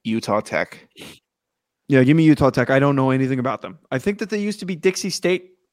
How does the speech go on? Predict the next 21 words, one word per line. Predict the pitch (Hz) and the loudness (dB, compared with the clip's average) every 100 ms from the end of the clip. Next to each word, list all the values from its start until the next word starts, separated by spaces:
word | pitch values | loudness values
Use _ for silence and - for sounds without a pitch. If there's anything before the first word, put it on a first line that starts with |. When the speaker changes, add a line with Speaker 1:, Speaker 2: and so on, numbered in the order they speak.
| _ _ _ | _ _ _
Speaker 2:
That's | 147 147 | 0 4
all | 160 | 4
I | 165 | 2
Speaker 1:
They | 165 | 4
Speaker 2:
know. | 165 | 4
Speaker 1:
were. | 180 160 92 - - | 4 2 -2 -8 -10
They | 104 107 | -4 -4
were | 107 143 156 | -2 0 0
previously | 143 - 127 120 104 107 | -4 -6 -4 -2 -4 -6
Dixie | 95 98 - - | -8 -10 -10 -12
State. | - 82 78 - _ _ _ _ - | -8 -8 -10 -18 _ _ _ _ -12
Speaker 2:
All | 131 | -8
right. | 120 95 _ - _ _ _ _ _ _ _ _ _ _ _ _ _ _ _ - | -8 -10 _ -20 _ _ _ _ _ _ _ _ _ _ _ _ _ _ _ 2
Wrap | 135 131 | 4 6
it | 143 | 4
up. | 90 - _ _ _ _ _ _ _ _ _ _ _ - - - - - - | 0 -6 _ _ _ _ _ _ _ _ _ _ _ -20 -20 -20 -20 -20 -4
Speaker 1:
All | - 160 | 4 6
right. | 147 - _ | 6 2 _
This | 139 147 - | 4 4 6
was | 131 131 127 113 | 6 6 6 2
the | 113 120 117 | 4 6 6